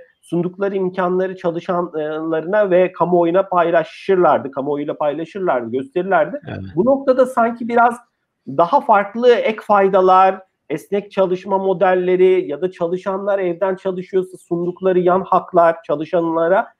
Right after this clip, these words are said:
Speaker 1: şirketler için daha ön plana çıkacak gibi sanki. E, bu konuda neler söylemek istersiniz? Ben, e, sözü size bırakıyorum.
Speaker 2: Teşekkürler Ozan.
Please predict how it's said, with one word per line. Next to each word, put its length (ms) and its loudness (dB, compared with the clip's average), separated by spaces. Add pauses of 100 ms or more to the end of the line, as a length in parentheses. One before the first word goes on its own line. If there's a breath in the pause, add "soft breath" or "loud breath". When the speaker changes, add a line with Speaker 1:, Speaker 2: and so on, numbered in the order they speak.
(160)
Speaker 1:
şirketler 600 -4
için 280 -8
daha 360 2
ön 200 0
plana 320 -2
çıkacak 500 -4
gibi 180 -8
sanki. 540 -4 (260)
E, 60 -2
bu 380 0
konuda 360 0
neler 300 2
söylemek 520 0
istersiniz? 600 -2
Ben, 300 0
e, 180 -10
sözü 480 -6
size 300 -4
bırakıyorum. 460 -8 (920 loud breath)
Speaker 2:
Teşekkürler 600 -2
Ozan. 320 -4